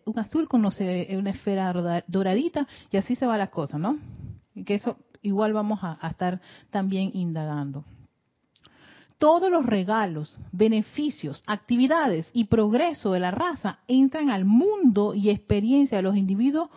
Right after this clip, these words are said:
por medio de los siete rayos. Repetimos, todos los regalos, beneficios, actividades y progreso de la raza entran al mundo, o sea, <laughs> entran a este planeta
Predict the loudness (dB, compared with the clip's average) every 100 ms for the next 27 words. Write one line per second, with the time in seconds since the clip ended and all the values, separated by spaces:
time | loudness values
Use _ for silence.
0 | -20 -20 -4 0 0 0 2 2 2 2
1 | -2 -2 -4 -4 -4 -6 -6 -2 -2 -4
2 | -10 _ -10 -6 -4 -4 -8 -12 -16 -20
3 | -20 -20 -2 0 2 0 0 0 0 0
4 | -4 _ -20 _ 4 4 4 2 4 4
5 | 2 2 2 4 4 4 2 -2 -10 -10
6 | 2 6 8 6 4 0 0 0 -2 -2
7 | -2 -4 -2 0 0 -4 0 2 2 4
8 | 4 4 4 -2 0 -2 0 0 2 2
9 | 0 0 0 0 -2 -4 -4 -6 -8 -4
10 | -4 -6 _ -20 -20 _ 2 6 6 4
11 | 0 2 -2 0 4 6 6 4 4 4
12 | 4 2 2 -4 -4 -2 0 0 2 0
13 | 0 -2 -2 -2 -2 -2 -4 -4